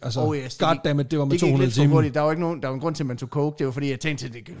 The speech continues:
Speaker 2: for fucking hurtigt, ikke?
Speaker 1: Jeg tror også, det var derfor, hentehår blev en ting. Det var simpelthen, fordi det gik så stærkt, at det, de simpelthen bare flåede håret af.
Speaker 2: Ja. Ja, håret, det ryk-, hårgrænsen rykker sig simpelthen bare bagud.
Speaker 1: Ja,
Speaker 2: Altså,
Speaker 1: fordi,
Speaker 2: ja.
Speaker 1: fordi det var for meget fart på.
Speaker 2: Lige præcis.
Speaker 1: Men altså, vi skal jo have, øh,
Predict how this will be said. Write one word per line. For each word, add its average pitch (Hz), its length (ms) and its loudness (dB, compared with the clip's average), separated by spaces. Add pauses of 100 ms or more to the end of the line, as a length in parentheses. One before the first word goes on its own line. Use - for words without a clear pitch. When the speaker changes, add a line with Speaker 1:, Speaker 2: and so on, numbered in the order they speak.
Speaker 2:
for - 260 -20
fucking 131 380 -18
hurtigt, 127 260 -6
ikke? 147 100 -2
Speaker 1:
Jeg 160 80 2
tror 180 140 2
også, 165 120 2
det 156 100 2
var 143 60 2
derfor, 160 300 0
hentehår 135 420 2
blev 123 160 -4
en 117 60 -2
ting. 147 240 -4
Det - 40 -8
var 127 60 -2
simpelthen, 143 240 -2
fordi - 20 -8
det 135 100 -8
gik 160 140 -2
så 180 140 0
stærkt, 156 300 0
at 135 100 -2
det, 120 80 -6
de 139 240 -10
simpelthen 147 200 -2
bare 139 140 -2
flåede 175 440 2
håret 139 280 2
af. 139 60 0
Speaker 2:
Ja. 139 120 2 (580)
Ja, 156 240 0
håret, 160 300 6
det 147 140 0
ryk-, 175 160 4
hårgrænsen 156 520 2
rykker 170 260 2
sig 127 120 -6
simpelthen 139 260 0
bare 135 220 0
bagud. 117 360 0 (140)
Speaker 1:
Ja, - 60 -2 (220)
Speaker 2:
Altså, 147 160 -6
Speaker 1:
fordi, 165 120 6
Speaker 2:
ja. 151 120 6
Speaker 1:
fordi 160 200 2
det 143 80 2
var 127 60 2
for 120 100 0
meget 131 180 2
fart 117 180 0
på. 117 240 -6 (100)
Speaker 2:
Lige 135 140 2
præcis. 117 380 -4
Speaker 1:
Men 156 160 2
altså, 165 160 0
vi 180 60 -4
skal 190 140 0
jo 180 80 4
have, 170 440 2
øh, 156 60 -6